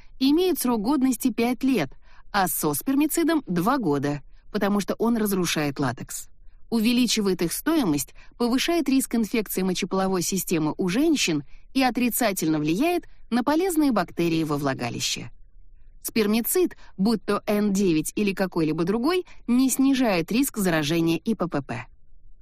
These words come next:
Если презервативы раздражают слизистую влагалища,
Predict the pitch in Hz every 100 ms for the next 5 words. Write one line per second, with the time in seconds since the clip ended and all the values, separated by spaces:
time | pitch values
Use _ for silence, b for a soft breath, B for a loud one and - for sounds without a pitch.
0 | - - - - - 180 214 294 277 254
1 | 233 220 214 220 233 254 196 180 185 185
2 | 190 196 175 202 180 165 - 165 160 160
3 | 196 302 247 175 - 135